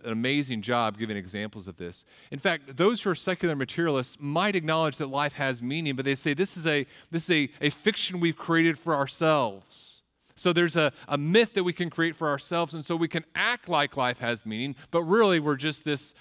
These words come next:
this, uh, this clump of, of cells that kind of creates this idea, this, this, this, uh,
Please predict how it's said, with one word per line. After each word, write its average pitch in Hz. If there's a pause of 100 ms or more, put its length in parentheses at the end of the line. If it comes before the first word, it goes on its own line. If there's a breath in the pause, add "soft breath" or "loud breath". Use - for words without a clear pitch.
(180 loud breath)
this, 139
uh, 120 (240 loud breath)
this 135 (100)
clump 165
of, 131
of 123
cells 170 (200 loud breath)
that 143
kind 156
of 131
creates 156
this -
idea, 147
this, 127
this, 127
this, 123
uh, 107